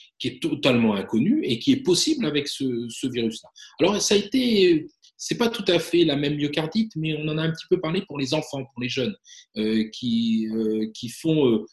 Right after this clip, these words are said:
euh, un syndrome un peu particulier, syndrome de Kawasaki. Bon, c'est une réaction immunitaire. Mais chez l'adulte, en tout cas, on sait que quand on a une infection virale en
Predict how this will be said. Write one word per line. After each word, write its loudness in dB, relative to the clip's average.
euh, 2
un -2
syndrome 4
un 4
peu -4
particulier, 2
syndrome -2
de -4
Kawasaki. -4
Bon, -10
c'est -10
une -8
réaction -6
immunitaire. -6
Mais 2
chez 4
l'adulte, 2
en -2
tout -10
cas, -2
on 2
sait 0
que -6
quand -6
on -2
a -2
une 0
infection -6
virale -2
en -12